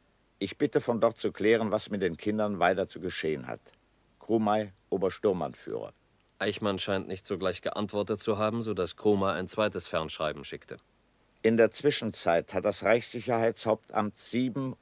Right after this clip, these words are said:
Speaker 1: rückdeutschungsfähige Kinder herausgenommen. Ich bitte umgehend zu klären, was mit den anderen Kindern zu geschehen hat. In der Annahme, dass dieselben für eine Sonderbehandlung vorgesehen sind.
Speaker 2: Die sieben rückdeutschungsfähigen Kinder wurden nach dem Kriege in Deutschland lebend gefunden.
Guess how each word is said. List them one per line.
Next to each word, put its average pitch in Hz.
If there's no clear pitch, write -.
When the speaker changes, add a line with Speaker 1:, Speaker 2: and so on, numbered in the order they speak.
Speaker 1:
rückdeutschungsfähige 107
Kinder 107
herausgenommen. 90
Ich -
bitte 123
umgehend 135
zu 101
klären, 120
was 104
mit 104
den 104
anderen 98
Kindern 95
zu 85
geschehen 85
hat. 67
In 98
der 92
Annahme, 131
dass 104
dieselben 110
für -
eine 95
Sonderbehandlung 107
vorgesehen 110
sind. 107
Speaker 2:
Die 117
sieben 117
rückdeutschungsfähigen 117
Kinder 110
wurden 95
nach 90
dem 90
Kriege 92
in 73
Deutschland 85
lebend 78
gefunden. 76